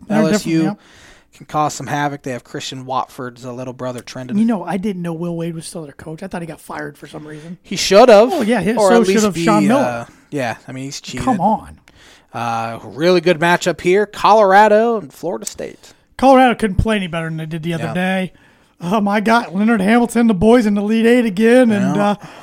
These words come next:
Speaker 1: I'm gonna hate this, but I'm picking Florida State.
Speaker 2: Florida State's one-point favorites. Colorado, McKinley Wright, uh, their point guard.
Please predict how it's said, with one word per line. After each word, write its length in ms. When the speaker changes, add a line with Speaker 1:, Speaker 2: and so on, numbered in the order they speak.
Speaker 1:
I'm 80
gonna 120
hate 200
this, 140
but 100
I'm 80
picking 180
Florida 260
State. 300
Speaker 2:
Florida 220
State's 240
one-point 500
favorites. 600
Colorado, 420
McKinley 480
Wright, 460
uh, 180
their 140
point 280
guard. 340